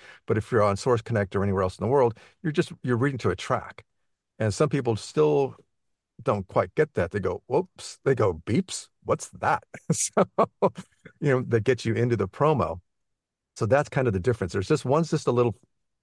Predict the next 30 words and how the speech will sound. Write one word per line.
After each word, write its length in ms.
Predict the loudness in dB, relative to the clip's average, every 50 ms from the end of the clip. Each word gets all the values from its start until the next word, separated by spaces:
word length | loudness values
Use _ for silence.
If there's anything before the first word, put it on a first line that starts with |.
| _ _ -16
it's 160 | -16 -14 -16
still 380 | -4 2 4 4 4 2 0 -4 -4
a 60 | -6
creative 420 | -4 -2 0 2 2 2 2 0
medium. 260 | 0 0 0 0 0
You're 80 | -2 -2
still 240 | -2 -2 -2 -2 0
looking 280 | -2 -4 -4 -4 -6
for, 200 | -6 -4 -4 -4
to 180 | -4 -6 -6 -6
read 140 | -4 -4 -4
the 60 | -6
script 300 | -6 -6 -6 -8 -8 _
properly. 460 | -2 -2 -2 0 0 -2 -2 -2 -4 -8 -14 -20 -20 -20 -20 _ -4
Um, 420 | -2 0 2 2 0 -2 -4 -6 -2
but 100 | 0 0
it's 100 | 0 0
just 220 | 0 -2 -4 -2 -2
faster. 380 | -2 -2 -2 -2 -4 -6 -6 -6 -4
That's, 240 | -4 -4 -4 -4 -6 -6
I 60 | -4
think 160 | -4 -2 -2
that's 180 | -2 -2 -4 -4
part 320 | -6 -4 -4 -4 -4 -4 _ _ _
of 140 | -8 -6 -4
the, 240 | -6 -6 -6 -6 -6
of 140 | -8 -8 -8
the 60 | -10
deal 200 | -8 -6 -6 -6
with 220 | -6 -10 -14 -16